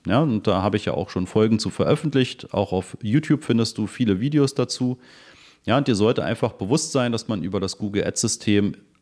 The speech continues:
die Werbeanzeigen auf allen Google-Produkten schalten kann. Das ist vorrangig die Google-Suchmaschine, also die Suchanzeigen, die du dort schalten kannst. Das sind, wenn du Produkte hast, die Shopping-Anzeigen.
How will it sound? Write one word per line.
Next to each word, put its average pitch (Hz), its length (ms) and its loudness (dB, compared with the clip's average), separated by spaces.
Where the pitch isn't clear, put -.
die - 320 -4
Werbeanzeigen 98 1000 0
auf - 240 -6
allen 131 360 2
Google-Produkten 110 800 -2
schalten 85 340 -4
kann. 80 300 -10
Das 95 140 0
ist 113 100 2
vorrangig 127 540 2
die 104 120 -2
Google-Suchmaschine, 117 1900 0
also 98 220 -4
die 92 160 -2
Suchanzeigen, 135 720 0
die 123 80 -4
du 120 60 -6
dort 120 220 2
schalten 110 360 0
kannst. 110 360 -2
Das 87 180 0
sind, 131 300 2
wenn 95 160 2
du 95 100 0
Produkte 123 540 0
hast, 120 280 -2
die 165 60 -4
Shopping-Anzeigen. 110 960 0